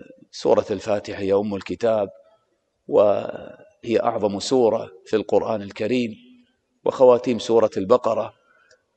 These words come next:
آه، تقدم معنا فيها حديث النبي صلى الله عليه وسلم: "من قرأ بالآيتين من آخر سورة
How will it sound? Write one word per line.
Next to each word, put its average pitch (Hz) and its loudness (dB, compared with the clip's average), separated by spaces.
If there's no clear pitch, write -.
آه، 110 -2
تقدم 123 0
معنا 110 -4
فيها 113 -2
حديث 113 -4
النبي 104 -4
صلى 101 -2
الله 101 2
عليه 101 -2
وسلم: 101 -4
"من 98 -12
قرأ 104 4
بالآيتين 104 -2
من 95 -8
آخر 113 -2
سورة 117 2